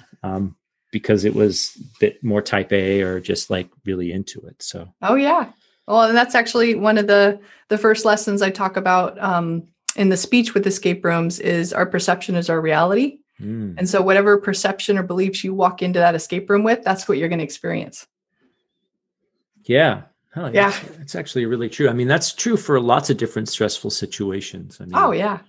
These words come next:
Speaker 2: Well, that's true for life. That was, you know, a parallel for life.
Speaker 1: Yeah.
Speaker 2: And the, uh, I won't tell the whole story, but when I get in, one of the stories that I tell during that is,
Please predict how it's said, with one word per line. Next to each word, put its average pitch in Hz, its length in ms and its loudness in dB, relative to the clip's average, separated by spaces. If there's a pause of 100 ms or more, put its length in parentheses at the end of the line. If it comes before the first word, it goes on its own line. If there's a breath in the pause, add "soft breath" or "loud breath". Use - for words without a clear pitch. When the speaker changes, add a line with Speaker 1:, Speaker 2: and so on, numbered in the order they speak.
Speaker 2:
Well, 233 240 4
that's 226 200 2
true 254 120 0
for 208 180 -2
life. 165 340 0
That 190 140 -2
was, 196 140 2
you 185 140 -6
know, 160 160 -4
a 175 100 -4
parallel 160 380 -4
for 160 160 -10
life. 156 320 -4 (400 soft breath)
Speaker 1:
Yeah. 107 120 -6
Speaker 2:
And 202 260 4
the, 208 80 4 (140)
uh, 180 360 2
I 190 100 2
won't 196 440 0 (140)
tell 214 200 4
the 185 120 2
whole 196 140 0
story, 180 300 0
but 165 200 0
when 175 140 0
I 170 80 0
get 175 400 2
in, 196 580 -4
one 202 220 2
of 185 100 -2
the 165 280 2
stories 190 340 -2
that 175 80 -4
I 160 80 0
tell 185 320 -2
during 170 280 -4
that 156 220 -2
is, 170 300 -4